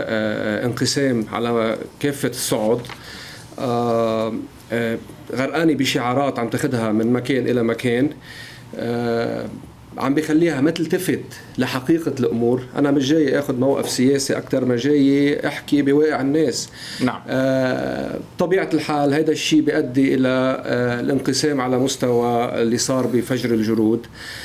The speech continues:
Speaker 1: آه، بدك تسأل، يعني الأمور واضحة اليوم. آه، بدك تسأل اليوم أولي الأمر.
Speaker 2: مين يعني؟
Speaker 1: يعني اليوم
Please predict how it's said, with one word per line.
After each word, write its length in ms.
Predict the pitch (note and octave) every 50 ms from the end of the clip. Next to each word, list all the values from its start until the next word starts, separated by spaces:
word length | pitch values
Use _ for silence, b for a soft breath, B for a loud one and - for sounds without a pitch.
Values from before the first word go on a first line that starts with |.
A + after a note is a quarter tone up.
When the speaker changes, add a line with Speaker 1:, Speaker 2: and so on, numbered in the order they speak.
| B B B B B B -
Speaker 1:
آه، 600 | - C3 C3 C3 C3 C3+ C3+ C3 C3 C3 B2+ B2+
بدك 340 | B2+ D3+ D3+ D3 - D#3+
تسأل، 440 | D#3 - A3+ G#3+ - - - D3 C#3
يعني 180 | C3+ B2+ C3 C3+
الأمور 320 | C#3 - D#3 D#3+ D#3+ D3
واضحة 440 | C#3 D3 D3 D3 - - - F#2+ F#2 - - - - - A#2
اليوم. 360 | A2+ A2+ A2 G#2+ G#2 G#2 G#2+ - - -
آه، 760 | - A2+ A2+ A2+ A2 A2 A2 A2 G#2+ A2 A2 A2 - - - - - - B B B B B B -
بدك 220 | - D3 E3 -
تسأل 340 | - G#3 F#3+ - F#3 E3+ E3
اليوم 460 | D#3+ E3 E3+ E3+ E3+ E3+ E3+ E3+ E3+ - - -
أولي 200 | B2+ F#3 D#3 D#3
الأمر. 360 | C#3+ C3+ - C#3 C3 A2 - - - - - - - - - - - - - - -
Speaker 2:
مين 160 | C#3 C3+ C3+
يعني؟ 80 | A#2+ A2
Speaker 1:
يعني 240 | G#2+ A2+ A#2 G#2+ G#2+
اليوم 520 | G#2+ A2+ C#3 E3+ F3+ F3+ F3+ F3 E3+ E3